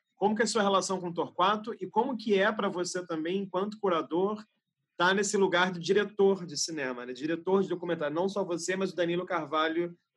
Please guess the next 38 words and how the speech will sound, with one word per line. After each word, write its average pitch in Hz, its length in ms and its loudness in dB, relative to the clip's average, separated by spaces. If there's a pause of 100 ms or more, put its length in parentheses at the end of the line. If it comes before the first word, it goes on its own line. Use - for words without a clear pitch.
o 135 40 -12
seu 160 200 -2
parceiro 165 400 0
no 165 120 -2
filme 165 320 -6
também, 165 440 -4
né? 135 200 -14 (440)
Porque 185 440 4
muitas 214 340 2
pessoas 214 380 4
do 202 100 0
campo 190 260 0
da 180 120 2
curadoria 180 840 2 (220)
têm 185 160 -2
um, 196 400 -2
enfim, 220 300 -4
tem 190 80 -4
uma 190 80 -2
espécie, 226 600 -4 (320)
vou 240 120 0
usar 226 140 2
uma 247 80 -2
palavra 208 280 2
não 214 140 0
muito 220 200 -4
boa, 170 300 2
uma 160 160 -2
certa 190 380 0
aversão 185 760 0 (320)
com - 80 -4
esse 165 140 0
lado 170 180 2
de 165 140 -4
se - 140 2
assumir 180 500 2
também 170 380 0
enquanto 175 800 0